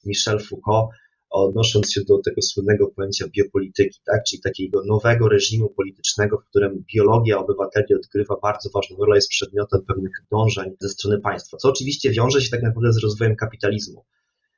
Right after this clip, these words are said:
Kapitalizm jako właśnie pewien system ekonomiczny wymaga tego, żeby ludzie, którzy w nim funkcjonują, pracownicy, robotnicy, tak, na początku, w tej pierwszej fazie kapitalizmu, byli osobami zdrowymi, wydajnymi,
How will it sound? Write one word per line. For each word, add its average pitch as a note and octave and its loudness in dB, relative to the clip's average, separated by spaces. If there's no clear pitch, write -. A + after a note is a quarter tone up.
Kapitalizm A#2 0
jako G2+ -2
właśnie G#2 0
pewien G2+ -2
system G#2 -2
ekonomiczny G2+ -2
wymaga A2 2
tego, G#2+ 0
żeby G2 -4
ludzie, G#2+ 2
którzy G2 -2
w G2+ -10
nim G2 -2
funkcjonują, A2 2
pracownicy, G2+ 0
robotnicy, A2 0
tak, G#2+ 2
na G2 2
początku, G2 -2
w - -8
tej - -2
pierwszej G#2 2
fazie G#2 0
kapitalizmu, A2+ 0
byli C#3 2
osobami A#2 2
zdrowymi, G#2+ 0
wydajnymi, G#2 0